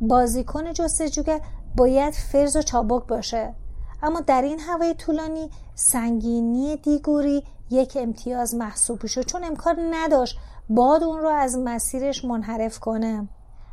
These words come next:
هری تا سپید دم کنار بخاری دیواری نشست. هر چند وقت یک بار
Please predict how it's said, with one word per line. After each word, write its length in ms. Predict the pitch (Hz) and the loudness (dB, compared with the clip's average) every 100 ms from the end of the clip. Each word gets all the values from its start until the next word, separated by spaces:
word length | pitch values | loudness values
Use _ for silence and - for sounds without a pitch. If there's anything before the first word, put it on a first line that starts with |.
| - | -16
هری 380 | - 254 254 269 - - - | -2 0 0 -2 -8 -20 -2
تا 160 | 240 | 0
سپید 840 | 220 - - 240 - 233 214 240 | 2 2 0 -6 -4 -6 -2 -4
دم 300 | 240 240 254 | -2 -2 -2
کنار 600 | 247 - 226 226 233 240 233 | -4 -4 -2 -2 -2 -2 -2
بخاری 640 | 214 220 - 233 233 247 | 0 -2 -2 -4 0 0
دیواری 520 | 214 226 208 214 226 226 | 0 -2 -2 -2 0 -2
نشست. 640 | 214 190 220 214 208 - - - - - - - | -2 -4 -6 -6 -4 -6 -10 -18 -18 -20 -8 4
هر 140 | 415 | 4
چند 280 | 370 349 269 | 4 0 2
وقت 200 | 262 285 | 2 2
یک 240 | 277 - | 0 2
بار 160 | 330 | 2